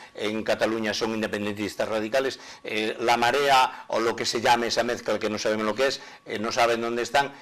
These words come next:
eh, prometen otras cosas. Desde luego, en, en Ciudadanos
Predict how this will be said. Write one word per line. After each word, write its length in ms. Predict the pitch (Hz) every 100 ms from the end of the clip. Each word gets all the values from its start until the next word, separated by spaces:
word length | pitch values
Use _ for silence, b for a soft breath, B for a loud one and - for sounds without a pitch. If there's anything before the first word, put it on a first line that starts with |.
| B B
eh, 460 | 113 113 117 - - - -
prometen 500 | 131 139 135 123 113
otras 300 | 107 98 -
cosas. 400 | 87 - 85 - B B
Desde 200 | 107 113
luego, 360 | 131 135 143 143 B -
en, 380 | 120 123 127 131
en 160 | 127 117
Ciudadanos 560 | 123 135 151 156 -